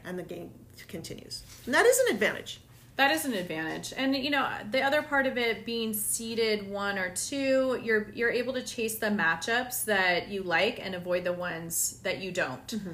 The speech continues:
Speaker 2: So, um, so we'll be in a better position, uh, for matchups, um, in that case as well. So let's see.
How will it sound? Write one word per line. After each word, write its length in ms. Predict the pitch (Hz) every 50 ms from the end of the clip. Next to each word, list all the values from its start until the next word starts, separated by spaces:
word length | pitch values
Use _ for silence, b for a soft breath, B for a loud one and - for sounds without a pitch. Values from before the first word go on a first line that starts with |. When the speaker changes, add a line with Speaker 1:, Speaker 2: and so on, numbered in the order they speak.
| 135 123
Speaker 2:
So, 560 | - - - 202 185 180 175 175 175 175 175
um, 360 | - 196 185 175 175 165 165 170
so 160 | - 214 202
we'll 100 | 196 190
be 160 | 196 208 208
in 60 | 196
a 60 | 185
better 260 | 175 170 165 165 175 175
position, 880 | - 185 175 165 165 156 - - 208 202 202 208 214 220 220 214 214 - -
uh, 180 | 180 175 170 - -
for 140 | - 180 175
matchups, 800 | 175 170 165 170 175 - - 240 247 240 247 - - - - - - -
um, 560 | 180 180 175 175 170 165 165 165 160 165 - - - B B B B B B B B B B B B B B -
in 80 | 185 185
that 200 | 180 165 - -
case 200 | - 170 170 -
as 160 | 160 160 165
well. 320 | 160 156 - - - 185
So 480 | - - - 202 185 180 175 175 170 175
let's 220 | 190 214 208 208 -
see. 400 | - 214 196 175 170 165 165